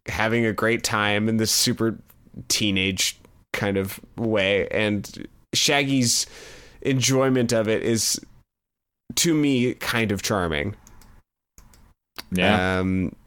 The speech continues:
Speaker 1: yeah. So I kinda liked it until that, until in the end, that really weird part. I, it would have been such a great opportunity. This song would have been so much better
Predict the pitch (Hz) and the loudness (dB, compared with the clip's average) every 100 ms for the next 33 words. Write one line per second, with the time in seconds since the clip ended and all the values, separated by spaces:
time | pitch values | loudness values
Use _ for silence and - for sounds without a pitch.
0 | - 233 147 92 - _ _ _ - 139 | -4 0 2 0 -4 _ _ _ -2 2
1 | 117 110 - _ _ _ _ _ _ _ | 2 0 -4 _ _ _ _ _ _ _
2 | _ _ _ _ _ _ _ - 180 190 | _ _ _ _ _ _ _ -8 -4 0
3 | 175 151 135 127 139 131 - - 147 202 | 2 2 2 2 0 0 0 -4 0 2
4 | 170 139 - - 131 165 151 117 - 120 | 2 2 0 0 0 2 0 0 -2 0
5 | 113 95 104 95 87 - 92 98 - - | 2 2 0 -2 -4 -6 -2 -2 -4 -12
6 | - - 95 107 98 90 92 92 95 85 | -14 -8 -2 0 0 0 0 0 0 -2
7 | 87 87 - _ _ - 117 113 - - | -2 -2 -2 _ _ -2 0 0 -4 -16
8 | - - _ - 151 147 180 175 156 131 | -20 -20 _ -4 -2 0 0 0 0 0
9 | 160 147 104 110 117 123 - 113 117 110 | 0 -2 -2 0 2 0 0 -2 0 -2
10 | - 120 113 107 101 90 90 - _ _ | 0 0 0 2 0 0 -4 -12 _ _
11 | _ _ - _ _ _ - 180 - 196 | _ _ -20 _ _ _ -2 0 2 2
12 | 185 175 170 180 - - 165 160 131 160 | 2 2 2 0 0 2 2 0 0 0
13 | 127 87 | 0 -2